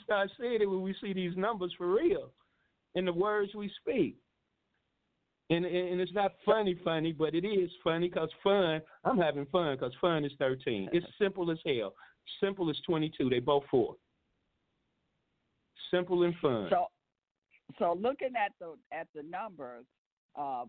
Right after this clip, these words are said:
Speaker 2: part of
Speaker 1: Mm-hmm.
Speaker 2: the solution here is code,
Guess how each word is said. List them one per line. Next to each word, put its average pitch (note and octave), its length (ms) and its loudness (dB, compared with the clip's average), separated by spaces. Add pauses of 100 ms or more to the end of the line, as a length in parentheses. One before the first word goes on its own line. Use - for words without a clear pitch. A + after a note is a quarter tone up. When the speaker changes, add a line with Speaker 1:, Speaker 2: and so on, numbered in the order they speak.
Speaker 2:
part F3+ 280 -2
of D#3+ 160 6
Speaker 1:
Mm-hmm. D#3+ 180 2
Speaker 2:
the G3+ 60 -6
solution D#3 640 -6
here D#3 500 -4
is C3+ 180 -6 (200)
code, F3+ 560 2